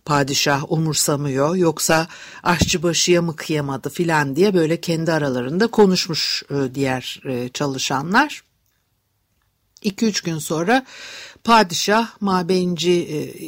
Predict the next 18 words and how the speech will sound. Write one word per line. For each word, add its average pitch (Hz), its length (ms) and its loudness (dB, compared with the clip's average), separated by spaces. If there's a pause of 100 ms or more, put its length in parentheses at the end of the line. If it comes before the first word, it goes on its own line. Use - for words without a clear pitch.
(240)
b-, 147 240 -12
b-, - 180 -10
yolluyor 151 720 2
ve 175 60 0
sadrazamı 151 760 0
yemeğe 151 460 2
davet 123 380 -2
ediyor. 147 460 0 (1040)
İşte 185 420 2
masada 190 460 4
sohbet 190 500 4
ediyorlar. 156 880 0 (680)
Sofrada 196 520 2
konuşuyorlar. 180 1000 2
Avrupa'daki 170 1400 -2
seyahatte 175 600 4
yedikleri 170 720 4
yemekleri, 175 680 4